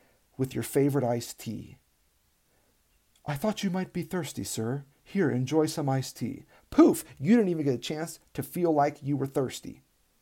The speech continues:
Your thirst was quenched before you even experienced it.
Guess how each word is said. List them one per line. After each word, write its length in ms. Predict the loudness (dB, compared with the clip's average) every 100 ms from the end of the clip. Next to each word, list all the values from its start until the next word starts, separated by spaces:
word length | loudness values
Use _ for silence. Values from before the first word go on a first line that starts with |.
| _
Your 100 | -4
thirst 380 | 0 2 0 -2
was 120 | -8
quenched 440 | -2 0 0 -2 -8
before 320 | -4 0 0
you 100 | 0
even 200 | -2 -2
experienced 680 | -4 -8 -6 -4 -2 -4 -6
it. 160 | -10